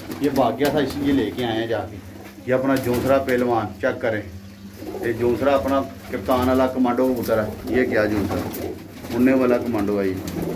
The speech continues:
ये पुराना टैडी हमारा जो पिछले साल बाजी में उड़ा नहीं था, पौने चार, पौने पाँच बैठा था, ये है वो टैडी दोस्तों।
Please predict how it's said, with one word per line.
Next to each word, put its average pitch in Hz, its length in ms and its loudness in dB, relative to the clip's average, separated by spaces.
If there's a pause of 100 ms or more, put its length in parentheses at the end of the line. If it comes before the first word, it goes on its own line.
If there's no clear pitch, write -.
(680)
ये 139 120 6
पुराना 139 360 4
टैडी 135 280 4
हमारा 123 280 2
जो 127 140 0
पिछले 135 280 0
साल 135 200 0
बाजी 120 240 0
में 139 120 4
उड़ा 135 140 6
नहीं 156 120 4
था, 180 100 4
पौने 156 240 2
चार, 147 160 2
पौने 143 280 0
पाँच 135 220 0
बैठा 123 220 -2
था, 127 100 0
ये 127 180 0
है 120 80 2
वो 110 100 0
टैडी 104 260 -2
दोस्तों। 95 320 -6